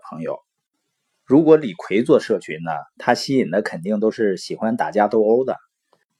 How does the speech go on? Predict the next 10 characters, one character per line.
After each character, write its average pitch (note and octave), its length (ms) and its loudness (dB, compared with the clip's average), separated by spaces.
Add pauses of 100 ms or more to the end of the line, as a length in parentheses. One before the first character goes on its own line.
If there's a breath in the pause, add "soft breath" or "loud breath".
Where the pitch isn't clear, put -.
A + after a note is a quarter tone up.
所 A2+ 240 8
以 E2+ 180 0
呢， F2 140 -6
叫 F2+ 340 2
价 B2 300 4
值 G2+ 260 -4
决 G2 220 -4
定 A2+ 200 -2
吸 C3 300 -4
引。 G#2 160 0